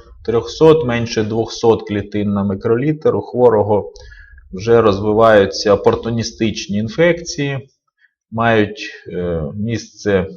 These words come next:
виражена симптоматика.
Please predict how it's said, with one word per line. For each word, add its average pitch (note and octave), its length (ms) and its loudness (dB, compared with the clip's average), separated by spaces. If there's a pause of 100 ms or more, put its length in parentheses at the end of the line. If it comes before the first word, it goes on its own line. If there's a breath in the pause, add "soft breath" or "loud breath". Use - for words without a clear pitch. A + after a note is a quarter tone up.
(2000 soft breath)
виражена A2+ 580 0
симптоматика. C3+ 1040 -2